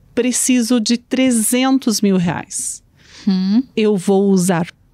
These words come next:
Speaker 1: parte deste volume desta carta como lance embutido pra ofertar. Então, eu vou concorrer por sorteio pelo número da minha carta. Eu vou concorrer, caso eu tenha algum recurso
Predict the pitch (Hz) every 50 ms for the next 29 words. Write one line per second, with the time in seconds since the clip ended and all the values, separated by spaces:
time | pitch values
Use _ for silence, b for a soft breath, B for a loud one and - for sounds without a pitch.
0 | _ _ - 214 220 254 330 392 - - - - - 381 359 285 269 - - -
1 | 262 220 - 226 220 208 196 196 190 175 185 180 - - - - - - 185 160
2 | 160 156 175 - - 320 427 - - - B B B B B B B B B B
3 | - 262 254 254 277 269 247 233 233 254 277 269 - - 285 - - - 247 269
4 | 294 320 359 302 311 302 294 - - - 240 220 180 165 165 - - B B B
5 | B B B - 262 247 233 247 247 - 359 359 359 - - 196 165 170 170 -
6 | 190 185 196 190 202 208 202 - 220 214 214 - 226 208 202 156 143 - - _
7 | _ - 190 185 - - b b b b b b b b b - - _ _ _
8 | _ _ _ _ _ _ _ _ _ _ _ _ - - - - - 214 202 -
9 | - 165 147 - 151 180 175 196 294 415 - _ _ - 320 285 277 262 262 247
10 | 254 254 254 262 269 302 320 - 311 226 160 131 127 - - - - _ _ _
11 | _ B B B 139 B - 214 226 220 233 196 - 220 220 233 - - 254 247
12 | 247 240 262 240 202 214 190 185 - _ _ _ - - 247 233 233 247 247 233
13 | - 208 208 208 233 214 208 208 202 196 208 214 190 214 196 - - 208 190 -
14 | - -